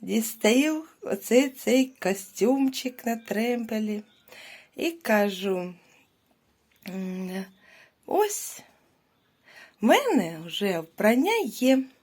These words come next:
а тобі вишию". Бо це ж не зразу, е, заяву приймуть, але не зразу ж, ж, е, буде це церемонія,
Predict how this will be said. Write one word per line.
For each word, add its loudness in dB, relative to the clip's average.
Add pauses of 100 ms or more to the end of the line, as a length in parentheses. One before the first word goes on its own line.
(1120)
а 2
тобі -2 (380)
вишию". -2 (580)
Бо 0
це 2
ж 0
не 2
зразу, -2
е, -4
заяву 0 (100)
приймуть, 0 (340)
але 4
не -2
зразу 0
ж, 0
ж, -4
е, -4 (1400)
буде -6
це -4
церемонія, -4